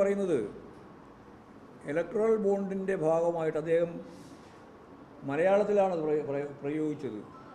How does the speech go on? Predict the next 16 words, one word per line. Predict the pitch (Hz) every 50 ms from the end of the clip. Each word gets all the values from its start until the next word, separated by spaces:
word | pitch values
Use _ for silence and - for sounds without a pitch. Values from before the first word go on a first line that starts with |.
| - - - - - - - - - 151
കൊള്ളയടിക്കലാണ്. | 165 196 220 226 226 208 185 160 151 151 143 131 123 120 - - - - - - - - - - - - - - - - - - -
ഞങ്ങളതന്നെയാണ് | 139 160 185 214 214 214 208 214 196 190
പറഞ്ഞത്, | 160 147 131 113 107 - - - - - - - - - - - -
കൊള്ളയടിക്കലാണ് | - 156 180 202 208 208 196 170 160 165 151 135 127 117 110 104 104 - - 131
എന്ന് | 139 156 156 143
അദ്ദേഹം | 147 151 151 147 143 131
പരിഹസിച്ചു. | 135 147 147 147 - - - - - - - - - - - - - - - - - - - - - - - - - - - -
അതിൽ | - 147 165 160 156
ആവേശം | 170 190 196 170 196 190 185
കൊണ്ട് | 185 180 175 170
ചില | 165 170 165 156
പത്രങ്ങൾ | 170 165 165 165 156 147 123 98 - - - - - - - - - - - - - - - - - - - - - - - - 139
ഈ | 143 147 143
മലയാളം | 139 147 160 165 165 165 151 - - - - - - - - - - - - - - - - - -
ഇങ്ങനെയാണ് | 139 151 151 156 151 151 147 147 139
പറഞ്ഞത് | 135 135 139 139 135 135